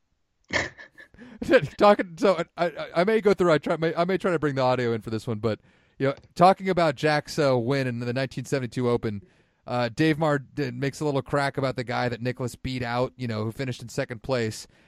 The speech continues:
and then immediately turns to Tom Watson and, and into the microphone says, "Well,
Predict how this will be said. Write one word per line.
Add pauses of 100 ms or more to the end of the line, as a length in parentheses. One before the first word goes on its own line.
(200)
and
then
immediately
turns
to
Tom
Watson
and, (280)
and
into
the
microphone
says, (200)
"Well,